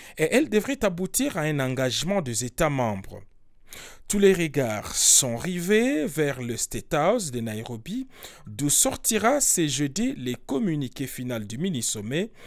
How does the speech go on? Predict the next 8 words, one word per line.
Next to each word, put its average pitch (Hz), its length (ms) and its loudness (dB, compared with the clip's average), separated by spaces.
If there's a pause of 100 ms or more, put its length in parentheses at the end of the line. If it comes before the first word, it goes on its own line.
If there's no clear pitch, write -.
(220)
lesquels 190 580 0
devraient 131 360 -6
reprendre 208 500 -4
des 117 140 -6
décisions 127 540 -2
et 131 100 -6
résolutions 147 640 -2
fortes. - 420 -6